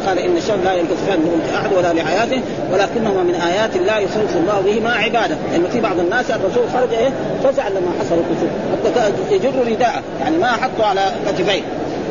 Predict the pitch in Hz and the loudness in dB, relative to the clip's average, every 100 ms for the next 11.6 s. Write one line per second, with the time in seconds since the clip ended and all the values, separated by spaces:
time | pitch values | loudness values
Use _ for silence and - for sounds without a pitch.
0 | - - 226 226 196 190 208 214 214 233 | -2 2 2 2 0 0 0 0 -2 0
1 | 233 - 254 - - - - - - - | 0 0 0 -2 -6 -4 -4 -4 -2 -2
2 | - - - - - - - - 175 220 | -2 -2 -4 -4 -6 -6 -6 -2 2 2
3 | 202 - - - - - - - 262 254 | 2 -4 -6 -6 -4 -4 -4 -2 -2 0
4 | - - 233 - 294 254 220 180 196 185 | -2 0 2 2 0 0 -2 -2 -2 0
5 | 247 - 196 190 196 240 220 202 190 180 | 0 -2 -2 0 0 2 0 0 0 -2
6 | 185 214 254 233 196 180 190 202 208 165 | 0 0 0 -2 0 0 0 0 0 0
7 | 180 156 123 143 160 170 - - - - | 0 0 -2 -2 -2 -4 -4 -4 -4 -4
8 | - - - - - - - - - 202 | -6 -4 -4 -4 -4 -6 -6 -4 -2 0
9 | 254 - 196 196 190 214 254 240 202 185 | 0 0 0 0 0 0 0 0 0 0
10 | 185 165 156 214 277 262 254 175 156 233 | 0 -2 0 0 0 0 -2 -2 0 0
11 | 233 202 190 185 180 | 2 2 2 2 0